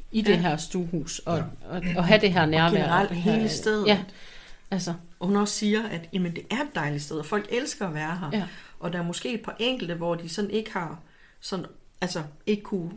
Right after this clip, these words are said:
Speaker 2: opføre sig ordentligt, og så har de også kunne mærke, at de ikke er velkommen,
Speaker 1: Ja.
Speaker 2: når ikke de kunne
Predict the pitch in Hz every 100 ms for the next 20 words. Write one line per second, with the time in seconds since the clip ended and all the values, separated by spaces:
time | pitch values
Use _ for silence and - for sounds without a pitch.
0 | - 190 190 190 165 - - 247 254 233
1 | 196 180 - 202 202 202 - - _ -
2 | 208 202 185 190 - 185 170 202 202 180
3 | 170 180 160 170 214 - - 226 165 -
4 | - - - - 170 165 165 190 - 156
5 | 147